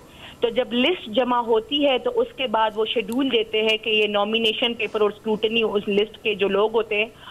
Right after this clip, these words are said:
वो लोग कर लेते हैं, फिर उनका official gazetted notification होता है और वो assembly जब commencement से पहले ही सब कुछ procedure complete हो जाता है और वो असेंबली में ओथ वाले दिन मौजूद होते हैं।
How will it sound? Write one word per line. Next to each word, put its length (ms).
वो 100
लोग 220
कर 120
लेते 300
हैं, 60
फिर 140
उनका 220
official 420
gazetted 440
notification 720
होता 220
है 180
और 140
वो 140
assembly 960
जब 120
commencement 560
से 60
पहले 360
ही 320
सब 180
कुछ 140
procedure 380
complete 500
हो 80
जाता 300
है 160
और 120
वो 80
असेंबली 640
में 160
ओथ 280
वाले 260
दिन 160
मौजूद 480
होते 240
हैं। 100